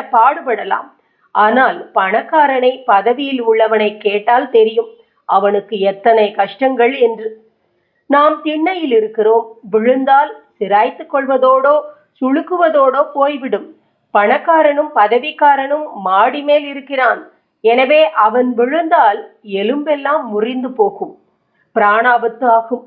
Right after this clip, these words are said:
ஒருவனுக்கு பணமும் பதவியும் உள்ளபோதே அதனால் உண்டாகிற சிறிது சுகத்தோடு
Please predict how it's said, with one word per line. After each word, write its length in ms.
ஒருவனுக்கு 560
பணமும் 580
பதவியும் 680
உள்ளபோதே 680
அதனால் 560
உண்டாகிற 640
சிறிது 460
சுகத்தோடு 680